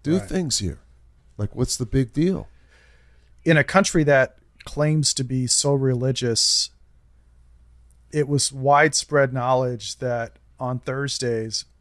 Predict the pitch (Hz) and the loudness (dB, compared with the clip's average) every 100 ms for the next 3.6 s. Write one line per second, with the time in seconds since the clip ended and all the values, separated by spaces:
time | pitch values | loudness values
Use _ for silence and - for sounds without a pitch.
0 | _ _ _ _ _ _ 135 139 - 139 | _ _ _ _ _ _ -2 0 -2 -4
1 | 135 127 123 135 147 147 143 127 131 - | -4 -4 -4 0 4 4 2 -2 -8 -12
2 | _ 131 143 170 147 135 143 143 - 143 | _ -6 0 2 0 0 -2 -2 -2 2
3 | 151 143 135 131 127 | 2 4 0 -2 -6